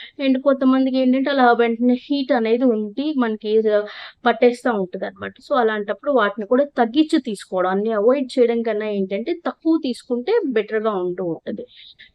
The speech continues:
And, ఆ, మనకి హోమియోలో మీకు ఈ నీ పెయిన్స్ ఉన్నప్పుడు హెల్ప్ చేసే చాలా మంచి మెడిసిన్స్ ఏంటంటే జనరల్ గా,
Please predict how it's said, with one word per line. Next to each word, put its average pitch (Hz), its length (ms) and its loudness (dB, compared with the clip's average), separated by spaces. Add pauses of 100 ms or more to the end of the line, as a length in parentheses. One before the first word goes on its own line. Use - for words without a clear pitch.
(200)
And, 247 160 4
ఆ, 247 300 0 (360)
మనకి 262 220 0 (140)
హోమియోలో 294 520 4
మీకు 262 500 0
ఈ 233 440 -2
నీ 254 320 0
పెయిన్స్ 262 320 0
ఉన్నప్పుడు 233 420 -2
హెల్ప్ 233 380 -2
చేసే 240 220 -2
చాలా 269 420 -6
మంచి 247 380 2
మెడిసిన్స్ 214 480 -4
ఏంటంటే 196 340 0
జనరల్ 196 480 -2
గా, 294 140 -2